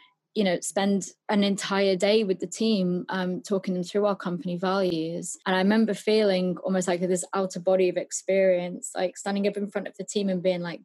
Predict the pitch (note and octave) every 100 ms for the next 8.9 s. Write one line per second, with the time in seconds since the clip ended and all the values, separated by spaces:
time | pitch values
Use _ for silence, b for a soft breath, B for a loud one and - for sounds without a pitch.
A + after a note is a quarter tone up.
0 | - C4 C4 B3 A3+ G#3+ G3+ F#3 F3 G3
1 | - - A3+ G3+ G3 G3 F3+ - F3 F3+
2 | G3+ F#3+ G3+ G3+ G3+ G3+ F#3+ F#3 G#3+ A#3+
3 | A3 F3+ - G3+ A3+ B3+ B3 B3+ - _
4 | _ - D4 D4 C4 C#4+ G#3+ F#3+ F#3 F#3
5 | F#3+ G#3+ A3+ - A#3+ - A3+ G3 - _
6 | - A3 A3 A3 A3 G#3+ G#3 G3+ F#3 G#3+
7 | A3+ A3 G#3+ G3+ G3 F#3+ F#3 F#3 F3 A3+
8 | - - A3+ A3 G3+ - A3+ A3+